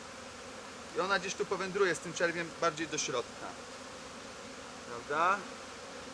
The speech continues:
Tu teraz. Oj, to jest ula, mnie tu atakują właśnie. Za chwilę już tak zaprzestaną.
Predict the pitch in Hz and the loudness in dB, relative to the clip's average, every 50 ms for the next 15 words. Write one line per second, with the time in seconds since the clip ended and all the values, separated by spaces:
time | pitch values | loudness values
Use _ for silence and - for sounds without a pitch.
0 | - - - - - - - - - - - - - - - - - - - - | -10 -10 -10 -10 -10 -10 -10 -10 -10 -10 -10 -10 -10 -10 -10 -10 -10 -10 -10 -10
1 | - - - - - 147 156 160 160 156 - 156 143 139 139 143 139 143 151 160 | -10 -10 -10 -8 -6 -4 -4 -4 -2 2 2 4 4 4 4 4 4 4 4 4
2 | 175 180 - - - - - - - - - - - - - - 247 240 233 240 | 2 2 0 -8 -10 -10 -10 -10 -10 -10 -10 -10 -10 -10 -10 -8 -8 -6 -6 -6
3 | 240 - - - - 110 110 113 127 156 156 - - - - - - - - - | -6 -8 -8 -6 -4 -2 -2 -2 -2 -4 -6 -8 -10 -12 -12 -10 -10 -8 -8 -8
4 | - - - 147 127 123 - - - 175 185 180 160 143 131 127 123 - - 135 | -8 -4 -2 -2 -2 -2 -4 -4 0 4 6 6 6 6 4 2 -2 0 2 2
5 | 120 120 233 - - - 175 160 147 127 120 117 120 113 110 - - 143 135 135 | 2 4 2 2 0 2 0 2 2 0 0 0 0 2 2 2 -2 -2 0 2
6 | 156 175 190 180 - - - - - - - - - - - - - - 170 160 | 2 2 2 0 -6 -10 -10 -10 -8 -10 -10 -8 -10 -10 -10 -6 0 2 2 2
7 | - - 226 220 214 208 196 - - 220 202 - - 175 202 196 - - 214 185 | 2 4 6 8 8 8 8 8 6 2 2 2 4 4 4 6 6 6 4 4
8 | - - 220 208 202 190 175 170 175 190 208 | 6 8 8 10 10 8 8 8 8 6 6